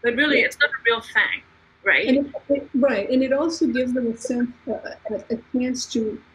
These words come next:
Speaker 2: to write without worries about, is it well organized? It doesn't have
Speaker 1: Right.
Speaker 2: to be. Um, and, and what's really interesting at the end is they see that they, how much they've written, because
Speaker 1: Yeah.
Speaker 2: inevitably they start with, you know, two or three lines,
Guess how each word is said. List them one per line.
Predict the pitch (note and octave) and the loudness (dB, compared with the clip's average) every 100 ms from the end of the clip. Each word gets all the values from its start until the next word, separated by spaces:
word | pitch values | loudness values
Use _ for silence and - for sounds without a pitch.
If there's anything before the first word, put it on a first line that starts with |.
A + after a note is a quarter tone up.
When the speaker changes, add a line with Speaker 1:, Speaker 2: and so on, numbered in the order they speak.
| _ | _
Speaker 2:
to | - G#3+ | -4 2
write | A3+ B3 B3 | 4 2 2
without | A3+ G3+ G#3+ G#3+ A3 - | 0 0 -2 -2 -4 -4
worries | G#3+ A3 A3 G#3 G#3 - | 0 2 2 0 -4 -8
about, | G#3 F#3+ F#3+ F#3+ - _ _ _ _ _ | -8 -6 -6 -8 -10 _ _ _ _ _
is | A#3+ A#3 | 2 2
it | G3 - | 0 -2
well | A3+ A3 G3 F#3+ | 0 2 2 -2
organized? | G3 G3+ F#3+ E3+ E3 D#4 - | -4 -6 -4 -6 -6 -6 -4
It | A3+ | 0
doesn't | C#4 C4+ B3 | 2 4 0
have | A3+ A#3+ | 0 0
Speaker 1:
Right. | B3 | -2
Speaker 2:
to | - | -4
be. | - F4 - - _ _ _ - | -4 -4 -4 -8 _ _ _ -2
Um, | G#3+ G#3+ G#3 - | -2 -2 -4 -4
and, | B3 A#3+ A#3+ | 2 2 4
and | B3 A#3 | 0 4
what's | A#3 A#3 - | 4 2 -4
really | A3+ B3+ A#3+ A3 - | -2 0 0 0 0
interesting | C4+ D#4+ E4 C#4 A#3+ | 0 0 -2 0 2
at | G#3+ | 0
the | - - | -4 -4
end | A#3+ A#3+ | 0 2
is | A3+ A3 | 2 2
they | A3 | 2
see | A3 - B3 A#3+ | 2 -4 -2 2
that | A3 | 2
they, | G#3 F#3+ | 0 -2
how | A3+ A#3 | 0 0
much | A3+ - | -2 -2
they've | G#3 - | -2 -2
written, | G#3 G#3+ - G3 | -4 -4 -10 -6
because | F#3+ G3+ - - _ _ _ | -4 -4 -6 -18 _ _ _
Speaker 1:
Yeah. | B3 - _ - | -10 -10 _ 2
Speaker 2:
inevitably | C#4 C#4+ B3 A3 G3+ | 4 4 4 4 0
they | F#3+ G3+ | 2 0
start | - - A#3 A3 A#3 | 0 -2 -2 -2 -4
with, | G3+ - | -6 -4
you | G#3+ | -6
know, | G3 F#3+ | -4 -8
two | - A#3+ | -6 0
or | A3 | 0
three | G#3+ A#3 G#3 | -2 -6 -4
lines, | G3+ G3+ G3+ G#3 G#3 G3+ - | -6 -8 -8 -10 -10 -8 -10